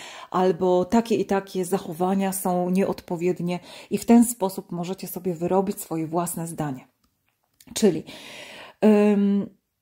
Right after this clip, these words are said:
to jest oczywiście również omijanie karmy, prawda? Bo jeżeli krytykujemy jakąś daną konkretną osobę,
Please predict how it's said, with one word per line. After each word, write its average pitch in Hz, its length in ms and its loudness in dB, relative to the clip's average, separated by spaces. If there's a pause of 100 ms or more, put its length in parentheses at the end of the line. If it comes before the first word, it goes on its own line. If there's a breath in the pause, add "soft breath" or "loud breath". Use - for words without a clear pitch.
(120)
to 254 60 6
jest 262 120 6
oczywiście 254 360 4
również 226 440 6
omijanie 202 460 2
karmy, 196 420 2
prawda? 175 320 0
Bo 190 120 2
jeżeli 196 280 2
krytykujemy 226 920 6
jakąś 190 440 -2
daną 196 320 -2
konkretną 190 680 -4
osobę, 185 720 0